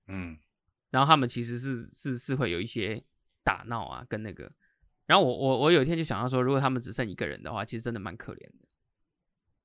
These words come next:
Speaker 1: 哦，
Speaker 2: 你知道吗？
Speaker 1: 那倒是，那倒是。
Speaker 2: 就是，就是他们本来都是有两，两个人。我说要么就是说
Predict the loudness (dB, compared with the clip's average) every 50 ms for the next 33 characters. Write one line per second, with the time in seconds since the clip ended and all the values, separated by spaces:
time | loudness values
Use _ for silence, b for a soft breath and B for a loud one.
0 | -2 2 4 6 6 6 4 4 4 4 6 6 6 4 2 0 -4 -6 -8 -10
1 | -8 -6 -6 -6 -2 2 2 2 2 2 2 2 2 4 6 4 4 4 4 2
2 | 2 4 4 4 2 2 -2 -6 -8 -12 -18 -18 -10 -6 -4 -2 -2 -4 -6 -8
3 | -16 -20 -18 -16 -16 -16 -16 -16 -16 -16 -18 -20 _ _ _ -2 2 4 6 8
4 | 8 8 8 8 6 2 2 0 -2 0 0 0 2 2 0 -2 -6 -8